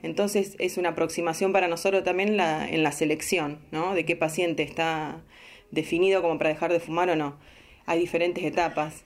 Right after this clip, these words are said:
y todos sabemos que el fumador le cuesta mucho dejar de fumar o más de una vez lo intenta. Mejor, más veces lo intentó, mejor, porque significa que esta persona tiene la idea de dejar de fumar. Así que bueno, en marzo hacemos la selección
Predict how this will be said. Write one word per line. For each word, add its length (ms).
y 200
todos 220
sabemos 380
que 100
el 80
fumador 560
le 120
cuesta 320
mucho 320
dejar 240
de 80
fumar 400
o 320
más 180
de 60
una 160
vez 140
lo 60
intenta. 500
Mejor, 420
más 160
veces 220
lo 40
intentó, 360
mejor, 320
porque 160
significa 340
que 60
esta 180
persona 380
tiene 340
la 100
idea 200
de 60
dejar 200
de 80
fumar. 300
Así 240
que 100
bueno, 480
en 160
marzo 320
hacemos 300
la 100
selección 720